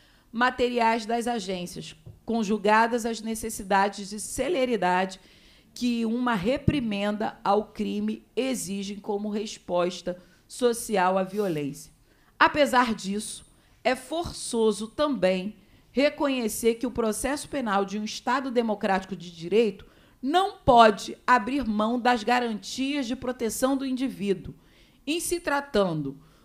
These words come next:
do modo de funcionamento das agências de criminalização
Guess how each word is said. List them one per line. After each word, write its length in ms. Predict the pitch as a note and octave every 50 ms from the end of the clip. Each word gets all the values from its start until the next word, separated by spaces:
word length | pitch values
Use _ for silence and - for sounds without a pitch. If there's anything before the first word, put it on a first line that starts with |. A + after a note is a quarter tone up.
| _ _ -
do 160 | A#3 C#4 C#4+
modo 420 | A#3+ A3+ A#3 A3+ A3+ G#3 F#3+ G#3
de 140 | F#3+ F#3+ G#3
funcionamento 920 | - - C4 C#4+ D#4+ D#4+ - - D4+ B3+ A3+ A#3+ A3+ G#3 G3+ F#3+ F#3+ F#3+
das 300 | F3 G3 A3+ A#3+ A#3+ A#3
agências 800 | A#3+ A3+ F3+ F3+ F#3+ G#3+ G#3+ G3 F#3 - F3+ E3 D#3 D#3 - - - _ -
de 180 | F3+ F#3 A3+
criminalização 1200 | G#3 - - D4+ D#4+ F4 F4 D#4 D4 C4+ B3 B3 A#3 G#3+ A3 G#3 G#3 - - G#3 F3+ E3 D#3+ E3+